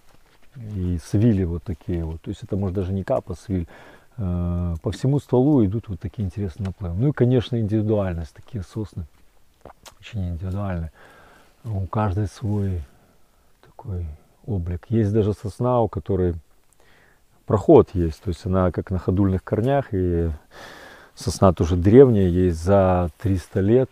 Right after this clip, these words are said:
и, видимо, она в охотничьих каких-то инициациях использовалась.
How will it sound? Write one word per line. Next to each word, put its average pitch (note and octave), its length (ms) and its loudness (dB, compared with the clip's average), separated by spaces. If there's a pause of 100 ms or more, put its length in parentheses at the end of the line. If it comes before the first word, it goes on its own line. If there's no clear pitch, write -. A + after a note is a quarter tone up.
и, G2+ 60 -4
видимо, G2 520 -2
она G2 220 -2
в F#2 100 -4
охотничьих G2+ 540 -6
каких-то - 420 -12
инициациях G2 760 -8
использовалась. F2 720 -6